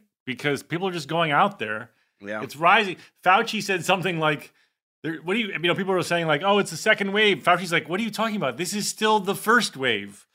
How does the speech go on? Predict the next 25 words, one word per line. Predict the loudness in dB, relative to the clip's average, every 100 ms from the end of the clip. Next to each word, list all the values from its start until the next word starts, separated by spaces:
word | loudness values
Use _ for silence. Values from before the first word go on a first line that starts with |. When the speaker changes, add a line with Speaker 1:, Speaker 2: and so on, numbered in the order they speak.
| _
Speaker 2:
Yeah. | -8 -6 -6 -8 _
Speaker 1:
You | -6
know, | 2 2 2
and | 0 -2
it's | -6
spiking | 0 2 2 -2 -2
everywhere. | -2 0 0 0
It's | -2
spiking | -2 -2 -2 -4
in | -4
L | -2 -2
A. | -2
It's | -2 -8 -16 _ _
spiking | -14 -4 -4 -4 -10
in | -10
so | -6 -4 -4
many | -4 -8
places. | -8 -8 -8 -10 -12 -12
And, | -8 -6
Speaker 2:
It's | -4
Speaker 1:
um, | -4 -2
Speaker 2:
spiking | 0 -2 -4 -12
in | -12
the | -12
South | -10 -6 -4 -6